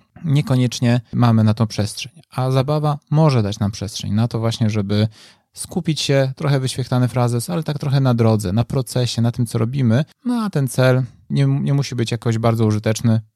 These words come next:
pewnie zwykle nie będzie, ale to jest okej. Oczywiście też możemy powiedzieć, że pewne cele są w zabawie, no bo jeżeli tym, tą zabawą będzie granie w jakąś grę, no to oczywiście tym celem może być, e, wygranie gry, to może być stworzenie jakiegoś dzieła.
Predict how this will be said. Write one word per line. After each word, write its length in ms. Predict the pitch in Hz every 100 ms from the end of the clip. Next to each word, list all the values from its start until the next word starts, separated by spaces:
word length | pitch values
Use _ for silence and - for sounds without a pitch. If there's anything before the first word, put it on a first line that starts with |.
| _
pewnie 240 | - 131 120
zwykle 260 | 120 110
nie 120 | 107
będzie, 320 | 104 104 107 107 - - _
ale 200 | - 147
to 80 | 160
jest 180 | 143 -
okej. 400 | 110 - 76 - _ _
Oczywiście 460 | - 160 - 160 143
też 240 | 170 156 -
możemy 280 | 123 127
powiedzieć, 360 | 117 120 120 123
że 200 | 120 117
pewne 320 | 127 120 123
cele 260 | 110 107 117
są 360 | - 170 131 113 -
w 40 |
zabawie, 360 | 104 95 98 117
no 100 | 110
bo 100 | 101
jeżeli 320 | 101 101 101
tym, 240 | 104 104 110 _ - _
tą 140 | 113
zabawą 440 | 107 107 104 107 104
będzie 520 | 104 107 107 104 117
granie 340 | 120 117 110
w 20 | 107
jakąś 320 | 107 107 104
grę, 200 | 104 107
no 100 | 107
to 100 | 110
oczywiście 240 | 113 110
tym 160 | 117 110
celem 280 | 117 113 123
może 280 | 143 127
być, 400 | 101 95 - -
e, 220 | 104 98 98
wygranie 500 | 107 104 101 101 101
gry, 340 | 117 117 110 - - - _ -
to 100 | 98
może 220 | 101 101
być 160 | 101
stworzenie 440 | - - 110 110 110
jakiegoś 340 | 110 120 117
dzieła. 580 | 117 120 123 120 113